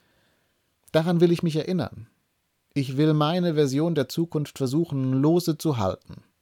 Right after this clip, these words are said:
und offen zu sein für Überraschungen, die Gott in der Zukunft für mich hat und die ich nicht einsehen kann. Und das Zweite, was ich machen will,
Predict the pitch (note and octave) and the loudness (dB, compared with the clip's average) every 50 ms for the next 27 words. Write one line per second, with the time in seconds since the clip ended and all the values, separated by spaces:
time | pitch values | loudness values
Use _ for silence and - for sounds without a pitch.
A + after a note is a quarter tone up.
0 | _ - C#3+ C3 C3+ - - D3+ - - D#3+ C#3+ D3+ C3+ B2 C3+ C#3+ D#3 D3+ - | _ -4 -4 -4 -2 0 0 0 0 0 -2 -2 -2 -2 0 -2 -2 -2 -4 -4
1 | - D3 C#3 - B2 C3 B2 - A2+ A#2 A2+ - C3 B2+ B2+ B2 A#2+ A2+ B2 A2+ | -4 -6 -4 -2 0 0 0 2 0 -2 -2 -2 -4 -2 -2 -2 -2 -4 -4 -4
2 | A2 A#2 A2 G#2+ - - A#2 G#2+ G#2 G#2+ G2+ - - A2+ G#2+ - A2 G#2+ - - | 0 0 0 0 -2 -6 -8 -6 -4 -4 -6 -6 -8 -10 -8 -6 -6 -8 -8 -10
3 | - - G#2 G#2 G#2 - G2+ G2+ - G#2 G2 F#2 G2 G2+ F#2+ A2 A#2+ A#2+ C#3 - | -10 -8 -8 -8 -8 -6 -8 -6 -4 -4 -4 -4 -4 -6 -4 -4 -4 -4 -4 -4
4 | D#3+ F#3+ G#3 F3+ - F2+ D#2+ D#2 - - - - - - - _ _ _ _ _ | -2 -2 -2 -4 -4 -6 -8 -10 -12 -14 -18 -20 -20 -20 -20 _ _ _ _ _
5 | _ _ _ _ _ _ _ _ _ _ _ _ _ _ _ _ _ _ _ _ | _ _ _ _ _ _ _ _ _ _ _ _ _ _ _ _ _ _ _ _
6 | _ _ _ _ _ _ _ _ - D3 D3 D3+ C#3+ - - - D#3+ F3 F#3 - | _ _ _ _ _ _ _ _ -4 0 0 0 0 0 0 2 2 2 2 -2
7 | F3 E3 E3 D#3 - D3+ - D3+ D3 C#3+ - D3+ C3+ B2+ B2 G2 F#2+ F#2+ A#2+ | -2 -2 -2 -2 -4 -6 -6 -6 -6 -4 -4 -2 0 0 0 0 0 -2 -6